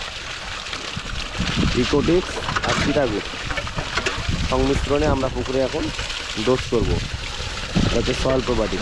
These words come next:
প্রতিদিন মাছ ভাসতেছে সকালবেলা করে একটু। তো ওয়াটার কোয়ালিটি এবং সয়েল কোয়ালিটি খারাপ হলে মাছগুলো ভাসবে প্রতিনিয়ত। আর কি প্রোবায়োটিক কাজ করবে, কার্বন সোর্স ছাড়া প্রোবায়োটিক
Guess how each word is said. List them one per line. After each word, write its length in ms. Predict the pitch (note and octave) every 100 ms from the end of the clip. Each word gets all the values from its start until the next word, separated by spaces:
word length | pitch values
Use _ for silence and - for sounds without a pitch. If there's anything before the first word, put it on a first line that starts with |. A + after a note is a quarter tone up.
| -
প্রতিদিন 340 | B2+ C#3 C#3+ C3+
মাছ 140 | B2+ A#2+
ভাসতেছে 340 | A#2+ A2+ A#2 A#2
সকালবেলা 340 | B2 A#2 A#2 A#2
করে 140 | A2 A2
একটু। 180 | A#2 D3 F#3+ - - - - - - -
তো 80 | A#2 A#2 A2+
ওয়াটার 300 | B2 B2+ C3+ A#2+
কোয়ালিটি 400 | B2+ C3 B2+ C#3 C#3 B2+
এবং 120 | B2+ B2+ A#2+
সয়েল 200 | - B2+ C3
কোয়ালিটি 300 | B2+ B2+ B2 B2
খারাপ 180 | B2 B2
হলে 120 | D3 C#3
মাছগুলো 360 | B2 A#2 A#2+ A#2 A2
ভাসবে 280 | A2 F#2+ F2 E2+ -
প্রতিনিয়ত। 440 | G2 G#2+ G#2+ - G#2+ - - - - - - - - G#2
আর 140 | G2+ G2+ - - -
কি 120 | C3 C3
প্রোবায়োটিক 380 | - C3+ D3 D3+ -
কাজ 120 | D3 - -
করবে, 260 | D#3 D3 E3 D#3
কার্বন 300 | C#3+ C#3 D3+ D#3
সোর্স 160 | E3 C#3+
ছাড়া 160 | E3 D#3
প্রোবায়োটিক 300 | C#3 C#3 C#3